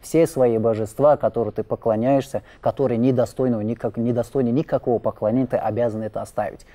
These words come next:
Поэтому они не хотели принимать. А были среди них, которые принимали сразу, которые понимали этот смысл слов правильным образом, и сердца Аллаха субхану ва тааля их, Аллах субхану ва тааля наставил на этим путь, они принимали. Но среди них были, которые не принимали, кроме как что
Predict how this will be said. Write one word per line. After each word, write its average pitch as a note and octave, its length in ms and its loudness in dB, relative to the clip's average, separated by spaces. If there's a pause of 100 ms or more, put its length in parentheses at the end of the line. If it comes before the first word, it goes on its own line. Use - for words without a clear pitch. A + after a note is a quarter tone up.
(280)
Поэтому B2+ 360 2
они C3+ 320 2 (300)
не A#2 160 -4
хотели G3+ 340 2
принимать. G#2+ 520 -2 (680)
А A2+ 140 0
были G3 300 6
среди B2 340 2
них, D3+ 160 0
которые B3 320 -2
принимали F3+ 480 2
сразу, C3+ 460 2 (280)
которые A#2 340 -2
понимали A2+ 520 2
этот G#2+ 180 -6
смысл A2 320 -8
слов A2 280 -4
правильным A2+ 440 0
образом, C#3+ 420 0
и A#2+ 240 -2 (200)
сердца B2 420 2
Аллаха A2 220 2
субхану A2+ 240 -4
ва G#2 60 -6
тааля G#2+ 200 0
их, A2 300 -6 (320)
Аллах G#2+ 240 0
субхану A2+ 200 -4
ва - 40 -6
тааля G#2+ 180 0
наставил A#2 460 0
на G#2+ 120 -4
этим F#3+ 220 -6
путь, G3+ 140 -6
они F#3 160 -2
принимали. B2+ 580 0 (160)
Но B2 120 -4
среди B2 280 0
них B2 160 2
были, C3+ 240 4
которые B2 340 -2
не C#3 140 2
принимали, C3 480 0
кроме B2+ 380 -2
как C#3 240 -2
что D3+ 240 -4